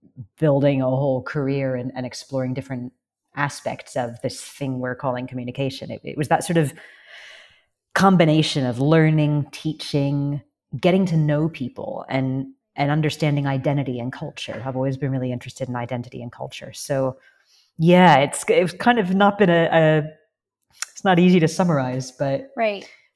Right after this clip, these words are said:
Speaker 1: there's been certain themes that just come back in my life, um, that I've always found fascinating.
Speaker 2: Yeah,
Speaker 1: <laughs> So,
Speaker 2: no,
Speaker 1: yeah,
Speaker 2: that
Speaker 1: that answers your question.
Speaker 2: No, absolutely,
Speaker 1: <laughs>
Speaker 2: absolutely. And
Speaker 1: That's a
Speaker 2: it
Speaker 1: good question.
Speaker 2: really,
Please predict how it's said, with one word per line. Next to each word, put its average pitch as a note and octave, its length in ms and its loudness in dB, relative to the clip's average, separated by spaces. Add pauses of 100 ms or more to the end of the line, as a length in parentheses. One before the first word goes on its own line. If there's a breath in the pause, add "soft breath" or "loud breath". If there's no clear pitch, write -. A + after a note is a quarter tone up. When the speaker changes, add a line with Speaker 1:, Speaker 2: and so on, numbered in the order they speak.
Speaker 1:
there's E3 240 2 (280)
been E3 180 2
certain E3 320 -2
themes B2 560 -4
that B2 120 -6
just - 280 -10
come B2 340 -4
back B2 400 -4 (140)
in C3 160 -4
my A#2+ 140 -4
life, B2 400 -10 (160)
um, A#2+ 340 -8 (440)
that C3+ 100 2
I've B2+ 100 2
always B2+ 240 0
found - 200 -8
fascinating. A#2+ 580 -6 (1160)
Speaker 2:
Yeah, G#3+ 140 4
Speaker 1:
<laughs> G3 60 0
So, A3+ 80 4
Speaker 2:
no, - 80 4
Speaker 1:
yeah, G3 100 8
Speaker 2:
that B3+ 320 6
Speaker 1:
that G3+ 140 6
answers G3 340 6
your F#3 100 2
question. F#3+ 540 -4
Speaker 2:
No, F4 240 4
absolutely, D#4 760 0
Speaker 1:
<laughs> - 140 0
Speaker 2:
absolutely. A#3+ 600 0
And G#3+ 100 -2
Speaker 1:
That's G3+ 100 -2
a G#3 140 2
Speaker 2:
it - 20 2
Speaker 1:
good G3 220 2
question. A3 300 0
Speaker 2:
really, A3 300 -2